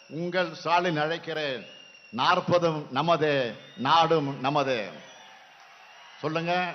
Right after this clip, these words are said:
நாற்பதும் நமது, நாற்பதும் நமது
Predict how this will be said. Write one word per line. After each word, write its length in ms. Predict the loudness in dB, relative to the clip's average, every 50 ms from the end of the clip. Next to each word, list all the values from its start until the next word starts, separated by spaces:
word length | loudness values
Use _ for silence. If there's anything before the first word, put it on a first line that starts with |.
| -12 -8 -2
நாற்பதும் 580 | 2 2 4 2 2 0 -2 0 0 0 0
நமது, 400 | 0 -2 0 0 2 2 4 4 4 4 2 0 -2 -4 -8 -14 -18 -18 -20 -20 -20 -20 -20 -20 -20 -20 -20 -20 -20 -20 -20 -20 -20 -20 -18 -18 -18 -18 -18 -16 -12 -2
நாற்பதும் 600 | 2 4 4 4 4 2 0 0 0 0 0 0
நமது 400 | -2 0 0 0 0 2 2 2